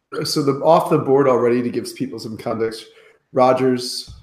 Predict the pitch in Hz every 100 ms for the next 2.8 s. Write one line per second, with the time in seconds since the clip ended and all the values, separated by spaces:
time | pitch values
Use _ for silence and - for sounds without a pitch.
0 | - - _ _ 127 127 127 - - -
1 | 117 120 135 - 127 120 113 113 123 135
2 | 127 113 92 - 117 127 -